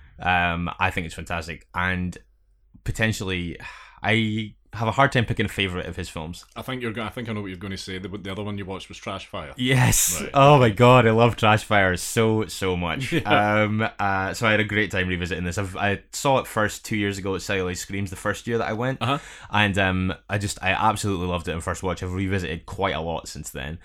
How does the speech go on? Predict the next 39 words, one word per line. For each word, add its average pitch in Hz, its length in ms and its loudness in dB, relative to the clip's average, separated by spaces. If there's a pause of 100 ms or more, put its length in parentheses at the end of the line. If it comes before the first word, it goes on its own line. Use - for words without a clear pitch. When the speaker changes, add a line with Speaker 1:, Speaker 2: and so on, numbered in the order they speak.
(320)
Speaker 1:
Um, 95 580 0
so 113 420 0
Trash 127 280 4
Fire, 101 220 2
for 101 140 -4
anyone 98 200 -2
that 87 120 -2
hasn't 104 260 -2
seen 85 220 -6
it, 82 80 -4
and 98 100 -4
it - 100 -8
certainly 151 260 -2
used 110 280 -2
to 127 60 -4
be 107 100 -2
on 95 140 -2
Netflix. - 540 -8 (180)
Speaker 2:
Yeah, 165 260 -2
I - 40 -4
think 190 200 -10
it 214 80 -14
might 220 160 -12
still 196 220 -12
be. 185 80 -4
Speaker 1:
Um, 101 520 -2
but 107 160 0
it's - 140 -4
definitely 110 300 -2
worth 101 180 -6
catching 101 240 -4
up 82 60 -6
with. 98 120 -6
Basically, 117 300 -4
what 104 100 -4
you've 92 140 -10
got 107 220 0
is, 95 100 -6
um, 92 360 -4